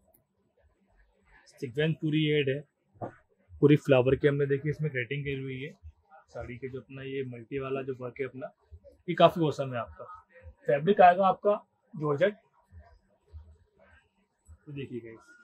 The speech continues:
क्या औसम साड़ी आपके आ चुकी है। कुछ आपने different look साड़ी पहननी है, तो आपने इसको order करना है।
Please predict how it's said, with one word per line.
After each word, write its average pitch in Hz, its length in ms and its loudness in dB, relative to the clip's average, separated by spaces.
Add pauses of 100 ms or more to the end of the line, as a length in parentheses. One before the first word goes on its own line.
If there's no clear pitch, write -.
क्या 160 100 -12
औसम 156 260 -8
साड़ी 160 260 0
आपके 156 280 0
आ 151 100 2
चुकी 139 260 -14
है। 165 100 -12 (840)
कुछ 151 160 -4
आपने 165 560 2 (380)
different 180 440 -6
look 180 120 -8
साड़ी 147 320 -2
पहननी 135 320 -14
है, 131 140 -20 (880)
तो 135 60 -10
आपने 135 220 -10
इसको 135 220 -6
order 123 160 -8
करना 113 300 -16
है। 113 120 -20